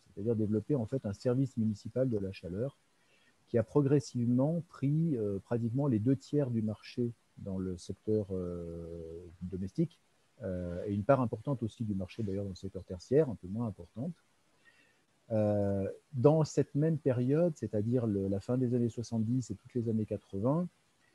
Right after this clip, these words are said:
il y a eu aussi un effort absolument, euh, très important par rapport aux autres pays européens sur la qualité de la construction neuve. Donc la Suède hérite de cette période un stock de bâtiments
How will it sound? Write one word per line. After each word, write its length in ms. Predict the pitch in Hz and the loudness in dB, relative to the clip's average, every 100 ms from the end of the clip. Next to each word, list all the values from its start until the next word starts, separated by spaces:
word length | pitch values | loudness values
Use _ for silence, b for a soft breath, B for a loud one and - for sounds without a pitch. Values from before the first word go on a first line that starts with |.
| _ - | _ -2
il 120 | 107 | 4
y 60 | 120 | 6
a 40 | |
eu 120 | 143 | 6
aussi 260 | 131 - 160 | 6 4 2
un 120 | 131 | 4
effort 340 | 120 - 151 | 2 2 2
absolument, 800 | 123 - - 131 131 135 131 123 - _ _ - | 2 -2 -2 0 2 2 2 0 -8 _ _ -12
euh, 440 | 107 98 95 92 90 87 - - _ _ 110 - _ _ _ _ _ | -8 -6 -6 -8 -10 -16 -20 -20 _ _ -20 -20 _ _ _ _ _
très 200 | - 156 | 2 4
important 440 | 143 135 - 156 147 - - | 4 2 0 0 0 -6 -6
par 80 | 104 | -4
rapport 240 | 113 127 | -2 0
aux 100 | 110 | 0
autres 140 | 123 | 0
pays 180 | - 120 | 0 0
européens 540 | 113 113 - 123 151 165 | 2 0 2 2 2 0
sur 260 | - 147 | -2 0
la 140 | 127 110 | 2 0
qualité 500 | - 147 139 - 151 | 0 2 2 2 2
de 60 | |
la 80 | 117 | 2
construction 580 | - 127 - 117 - 117 | -2 -6 -6 -8 -4 0
neuve. 260 | 113 110 | 2 0
Donc 200 | 92 87 | -2 -4
la 100 | 107 | -4
Suède 380 | 104 - 135 123 | -4 0 2 2
hérite 360 | 107 156 151 113 | 2 2 -2 -4
de 80 | 110 | -8
cette 280 | - 107 _ | -6 -12 _
période 420 | - 107 110 139 117 | -8 -4 0 2 0
un 100 | 101 | -4
stock 340 | - 139 123 | -2 0 0
de 80 | 110 | 0
bâtiments 600 | 104 101 - 104 123 | -2 -4 -2 0 0